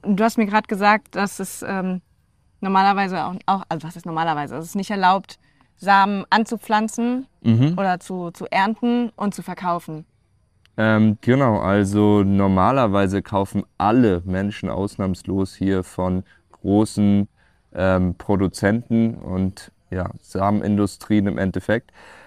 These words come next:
Speaker 2: Man darf selber keine Samen herstellen hier und die weiterverkaufen.
Speaker 1: Mhm.
Speaker 2: Äh, das ist illegal, man darf aber selber welche herstellen eben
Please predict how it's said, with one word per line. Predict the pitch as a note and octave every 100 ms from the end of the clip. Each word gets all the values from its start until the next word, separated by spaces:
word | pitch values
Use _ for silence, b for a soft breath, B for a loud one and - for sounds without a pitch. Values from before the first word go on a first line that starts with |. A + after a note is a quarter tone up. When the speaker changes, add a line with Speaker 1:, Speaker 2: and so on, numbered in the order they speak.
| B -
Speaker 2:
Man | G2+ F#2
darf | G2 G2+ A#2 - -
selber | F#2+ G2 G#2+ A2 G#2
keine | G#2 G2+
Samen | F#2 F#2+ F#2+
herstellen | G2 G#2 A2 - G#2 G2
hier | G2 G2 G2
und | F2 F#2 F2 -
die | F#2 F2+ F#2+
weiterverkaufen. | F2+ F2 F2+ - F2 F#2 F2+ - G2
Speaker 1:
Mhm. | G3 F#3 G3+ -
Speaker 2:
Äh, | F#2 F#2+
das | G2 F#2+ F#2+
ist | -
illegal, | G#2+ A#2+ G#2 G#2+ G2+
man | F#2+
darf | F#2 A2
aber | A#2 F#2+ F2
selber | F#2 G2 F#2
welche | F2+ F2
herstellen | F#2 G2 - F#2+ F2+
eben | D2+ F#2+ F#2+